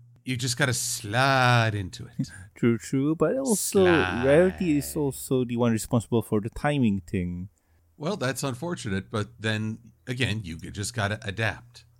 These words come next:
Speaker 2: Yeah, I guess, I
Speaker 1: You gotta,
Speaker 2: guess.
Speaker 1: you gotta adapt. Right now, Spike is too fixated on what is not happening,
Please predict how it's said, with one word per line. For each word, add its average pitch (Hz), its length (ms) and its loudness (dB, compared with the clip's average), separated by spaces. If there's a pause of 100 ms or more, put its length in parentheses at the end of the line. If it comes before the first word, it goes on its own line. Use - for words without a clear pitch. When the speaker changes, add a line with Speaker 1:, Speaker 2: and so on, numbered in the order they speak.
(420)
Speaker 2:
Yeah, 165 240 -6
I 165 80 -8
guess, 95 320 -4
I 90 60 -8
Speaker 1:
You 95 200 -6
gotta, 113 160 -2
Speaker 2:
guess. - 840 -20
Speaker 1:
you 107 100 -10
gotta 104 200 -2
adapt. 92 420 -6
Right 120 200 -2
now, 123 200 -2
Spike 127 440 -4
is 110 520 -2 (360)
too 147 200 -2
fixated 127 680 -2
on 107 140 -2
what 104 180 -6 (140)
is 90 160 -8
not 123 200 -2
happening, 92 600 -4